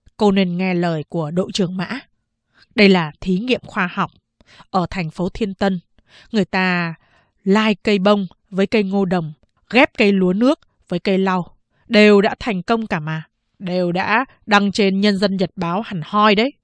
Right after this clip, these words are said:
Đây là thời đại bài trừ mê tín, giải phóng tư tưởng, sáng tạo những kỳ tích trong thiên hạ. Đã phối được ngựa với lừa để đẻ ra con la,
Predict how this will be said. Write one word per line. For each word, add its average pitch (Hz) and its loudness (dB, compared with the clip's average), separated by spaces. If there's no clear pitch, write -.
Đây 185 0
là 170 0
thời 180 0
đại 175 -2
bài 180 4
trừ 180 2
mê 208 6
tín, 202 -2
giải 175 2
phóng 202 -2
tư 226 2
tưởng, 160 -2
sáng 170 -8
tạo 170 -2
những 196 -2
kỳ 208 8
tích 285 2
trong 233 -4
thiên 196 -2
hạ. 185 -6
Đã 208 -4
phối 208 0
được 226 0
ngựa 196 2
với 175 -4
lừa 214 0
để 185 -2
đẻ 170 0
ra 196 -6
con 202 -6
la, 214 0